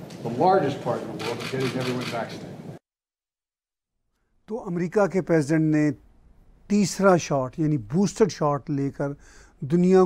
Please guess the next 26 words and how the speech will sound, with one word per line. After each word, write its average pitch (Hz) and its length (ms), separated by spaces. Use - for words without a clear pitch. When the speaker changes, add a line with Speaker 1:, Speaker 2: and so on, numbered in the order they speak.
Speaker 2:
को 170 100
ये 160 180
मैसेज 151 500
दे 143 200
दिया 139 260
है 127 240
कि - 60
इस 180 220
कोविड 175 320
से 170 180
निपटने 156 580
के 147 140
लिए 143 340
दो 156 440
वैक्सीन 147 500
शॉट 139 460
काफ़ी 147 300
नहीं 139 340
है। 143 140
अब 185 160
ये 180 140
सिलसिला 160 600
चल 156 220
सो - 200
चल 117 300
है। - 220